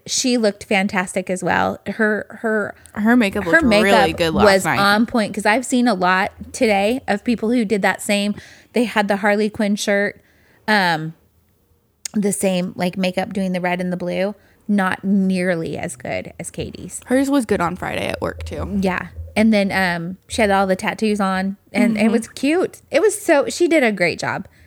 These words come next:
Speaker 1: Yeah. Where'd you find those tattoos?
Speaker 2: Amazon.
Speaker 1: Oh, okay, cool.
Speaker 2: We got 'em, like, the day before.
Speaker 1: Nice.
Speaker 2: 'Cause
Speaker 1: Yeah.
Speaker 2: we tried to go find 'em at, um, Party City. We thought, like, maybe they'd have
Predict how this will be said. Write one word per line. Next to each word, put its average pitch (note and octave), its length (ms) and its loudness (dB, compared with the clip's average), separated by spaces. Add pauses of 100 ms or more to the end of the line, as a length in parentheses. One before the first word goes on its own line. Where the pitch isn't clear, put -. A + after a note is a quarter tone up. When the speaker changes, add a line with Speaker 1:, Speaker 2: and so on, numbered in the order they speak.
(160)
Speaker 1:
Yeah. B2 180 2
Where'd B3+ 320 0
you F4 80 2
find D#4 200 -2
those D4+ 120 -2
tattoos? C4+ 520 -4 (520)
Speaker 2:
Amazon. A3+ 540 4 (240)
Speaker 1:
Oh, G#4+ 240 0 (100)
okay, F4 240 2
cool. A#3 340 2 (100)
Speaker 2:
We A3+ 100 4
got F#3+ 200 2
'em, G#3+ 120 4
like, G#3+ 180 2
the G#3 100 0
day F3+ 220 0
before. F#3 600 -2 (200)
Speaker 1:
Nice. C#4 460 -2 (580)
Speaker 2:
'Cause A3+ 140 2
Speaker 1:
Yeah. G#3+ 60 4
Speaker 2:
we C4+ 100 6
tried C4+ 320 6
to C#4+ 140 6
go C4 140 6
find A#3 280 4
'em A3+ 120 4
at, G3+ 300 2
um, F#3+ 220 0
Party G3 240 0
City. F#3+ 240 0
We G3+ 80 2
thought, F3 220 -2
like, F3 160 -4
maybe F3 220 -2
they'd F3 200 0
have E3+ 200 -2